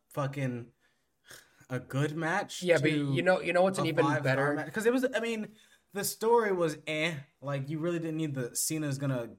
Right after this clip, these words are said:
Speaker 1: be fired element.
Speaker 2: No, because
Speaker 1: Uh, the match had a pretty good amount of, like, noticeable botches, but, like,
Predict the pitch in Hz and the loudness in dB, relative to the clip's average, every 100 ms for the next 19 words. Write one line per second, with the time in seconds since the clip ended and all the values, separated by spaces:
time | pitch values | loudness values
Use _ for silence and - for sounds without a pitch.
0 | - - 135 135 - 135 139 120 110 107 | -16 -6 -6 -4 -4 0 0 -2 -6 -12
1 | - 117 107 104 120 - _ _ _ 160 | -8 -6 -6 -8 -12 -16 _ _ _ 0
2 | 151 135 131 - - - 151 160 139 156 | 2 2 -2 -6 -16 -16 -4 -4 -2 -2
3 | 165 - - - 127 147 139 127 131 135 | -2 -4 -12 -12 -8 -4 -4 -4 -6 -10
4 | _ - 180 170 135 101 139 139 131 127 | _ -10 -6 -4 -6 -4 -2 0 0 -4
5 | 110 104 98 _ _ - 131 127 127 135 | -8 -12 -12 _ _ -8 -4 -2 0 2
6 | 135 139 139 - 117 110 104 92 90 - | 2 2 0 -4 -8 -10 -12 -14 -20 -20
7 | _ - 117 120 - 76 82 - _ _ | _ -6 -4 -4 -8 -18 -16 -18 _ _
8 | _ _ _ - 127 117 117 120 110 | _ _ _ -10 -8 -8 -8 -10 -10